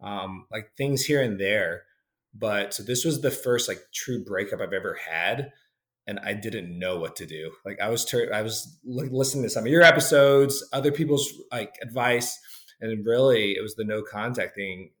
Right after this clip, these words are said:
that kinda kicked it over the edge. That's when you know you're okay. Like, you can go months without wondering what they're doing or wanting to reach out to them.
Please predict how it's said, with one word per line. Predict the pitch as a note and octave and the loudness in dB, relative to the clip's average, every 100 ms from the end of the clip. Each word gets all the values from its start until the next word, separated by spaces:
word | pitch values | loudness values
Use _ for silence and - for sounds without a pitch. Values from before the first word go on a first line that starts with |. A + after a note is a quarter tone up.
| _ | _
that | F#2 - | -14 -10
kinda | A2 G2+ | -8 -8
kicked | - A2 G#2 | -10 -14 -10
it | |
over | G#2 G2 | -8 -6
the | F#2 | -2
edge. | F#2+ A2 F#2 F#2 - _ _ _ - | -2 -2 -4 -6 -12 _ _ _ -12
That's | G2+ | -10
when | A2 G#2 | -6 -4
you | |
know | G2 G2+ | -2 -2
you're | F#2+ F#2+ | 0 -2
okay. | F2+ G2 G2+ G2+ F#2+ | -2 0 2 2 0
Like, | F2+ - | -2 -6
you | - A2 | -20 -14
can | G2+ | -6
go | G2 F#2+ | -4 -4
months | F#2 F#2+ - - | -6 -6 -6 -8
without | G2+ G2 F#2 | -6 -6 -6
wondering | G2 G2 F#2+ | -8 -8 -8
what | F#2+ G2 | -8 -10
they're | F#2 | -12
doing | F2 F#2 F#2 F#2 F2+ | -8 -6 -4 -4 -4
or | E2 D#2+ - _ _ _ | -6 -8 -10 _ _ _
wanting | G2+ G2 F#2+ | -10 -8 -6
to | F#2 | -8
reach | F#2 F#2+ | -8 -6
out | F#2 - | -6 -8
to | - | -14
them. | D#2 D#2 | -16 -18